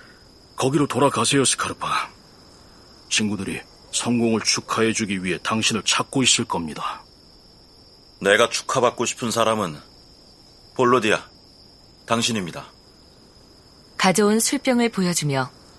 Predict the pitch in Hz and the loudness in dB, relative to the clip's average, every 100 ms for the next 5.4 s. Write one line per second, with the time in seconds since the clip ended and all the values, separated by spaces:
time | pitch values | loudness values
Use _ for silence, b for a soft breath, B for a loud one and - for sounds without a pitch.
0 | - - 160 170 165 160 156 - - 135 | -16 -2 2 4 2 0 -4 -6 -4 -4
1 | 131 - - - - - 185 165 147 147 | -4 -14 -20 -18 -4 0 2 2 2 0
2 | 151 - - 147 156 - 165 165 135 127 | 0 -2 -2 0 0 0 0 0 -2 -4
3 | - - - - - - - - - - | -8 -12 -20 -20 -20 -20 -20 -20 -20 -4
4 | - 147 - 139 - - 175 175 180 170 | 0 2 2 0 -4 -4 0 2 2 2
5 | 151 147 - 127 | 0 0 -4 -8